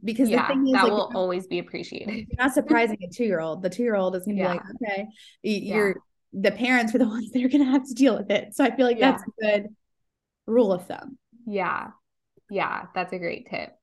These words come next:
Speaker 1: Yeah.
Speaker 2: Okay, and then our last little piece here of this episode is we're each gonna share five things on our wish list this year. So do you wanna go through yours first, Suze?
Speaker 1: Yeah, we'll, like, do it kinda rapid fire style, and you're
Speaker 2: Yeah.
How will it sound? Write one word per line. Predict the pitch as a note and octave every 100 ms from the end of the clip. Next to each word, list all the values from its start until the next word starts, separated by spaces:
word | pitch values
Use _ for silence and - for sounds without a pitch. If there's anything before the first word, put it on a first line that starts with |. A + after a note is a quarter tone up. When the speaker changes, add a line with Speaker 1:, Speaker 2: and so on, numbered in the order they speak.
| _ _ -
Speaker 1:
Yeah. | B3
Speaker 2:
Okay, | B3 F3 -
and | A#3+
then | A#3
our | A3
last | G#3 G3+ A#3+
little | B3 B3+ A#3+ A3 -
piece | - A3+ A#3
here | A#3+ G3+
of | G3
this | G3 G3
episode | F3+ F#3 F3+
is | F#3
we're | A#3
each | B3+
gonna | D#4 E4+
share | - A3 G#3 A#3+ B3+ - _ _
five | G#3 G#3+ A#3+
things | B3 A#3+ A#3+
on | - A#3+
our | A3+ C4+
wish | B3+ G3 -
list | D3+ -
this | - E3+ -
year. | - - F#3+
So | - F#3+
do | F#3+
you | G3+
wanna | G3 F#3 F3+ - -
go | F#3
through | F#3 F#3
yours | F3 F#3 -
first, | F#3+ G#3 - -
Suze? | A#3 B3 - -
Speaker 1:
Yeah, | F#3 F#3 G3
we'll, | - G#3
like, | A3 G3+
do | F3+ G3+
it | F#3+
kinda | A3+ G3+
rapid | E3+ G3+ - F3+
fire | E3+ D#3 F3
style, | - E3 D#3+
and | E3+ F#3
you're | G#3
Speaker 2:
Yeah. | D#3+ -